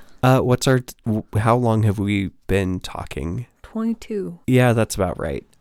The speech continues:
Speaker 1: Do you like spicy food?
Speaker 2: Spicy food?
Speaker 1: Do you
Speaker 2: No.
Speaker 1: like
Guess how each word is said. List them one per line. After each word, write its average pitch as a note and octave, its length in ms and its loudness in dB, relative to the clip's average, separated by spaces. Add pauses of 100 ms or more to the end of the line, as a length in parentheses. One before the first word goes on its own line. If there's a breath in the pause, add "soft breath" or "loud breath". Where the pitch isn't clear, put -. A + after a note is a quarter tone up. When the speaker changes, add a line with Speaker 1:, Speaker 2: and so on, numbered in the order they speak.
(180)
Speaker 1:
Do D#3 140 -2
you F3+ 240 6
like D#3 380 0
spicy F3 720 2
food? F#3+ 1160 4
Speaker 2:
Spicy F3 920 -6
food? C4+ 420 -4
Speaker 1:
Do - 240 4
you C3 200 0
Speaker 2:
No. B2+ 160 2
Speaker 1:
like C3 320 0